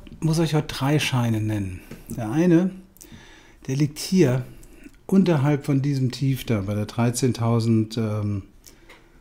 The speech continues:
dreihundertfünf. Etwas unten drunter. Und ich hab mich da für den entschieden. Dreizehntausendzweihundertvierundsiebzig.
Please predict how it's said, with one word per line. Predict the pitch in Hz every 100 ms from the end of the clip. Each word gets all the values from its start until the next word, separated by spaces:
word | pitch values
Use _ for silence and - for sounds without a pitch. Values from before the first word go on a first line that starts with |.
| - - - - -
dreihundertfünf. | 127 131 131 135 127 123 123 110 - 147 120 - - - - - - - -
Etwas | - 151 147 135
unten | 131 131
drunter. | 120 139 135 117
Und | -
ich | 139
hab | 139
mich | 135
da | - 123
für | 123
den | 123 143
entschieden. | 127 - 107 101
Dreizehntausendzweihundertvierundsiebzig. | 104 110 127 139 117 123 123 123 110 - 117 127 131 123 - 131 117 127 131 - 113 -